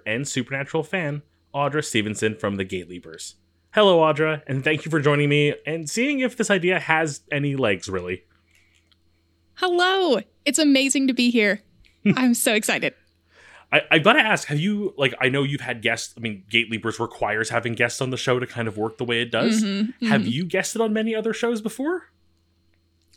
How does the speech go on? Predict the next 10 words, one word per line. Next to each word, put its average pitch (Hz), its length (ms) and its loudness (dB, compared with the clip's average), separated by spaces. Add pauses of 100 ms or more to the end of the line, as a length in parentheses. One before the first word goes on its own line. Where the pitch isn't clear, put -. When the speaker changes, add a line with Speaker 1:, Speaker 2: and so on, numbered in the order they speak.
(360)
Speaker 2:
I 359 400 0
haven't. 254 760 -2 (280)
It's - 160 -6
typically 320 420 -2
Matt 233 500 0
who 226 140 0
guests - 840 -4 (680)
on 226 260 0
other 214 280 0
shows. - 800 -2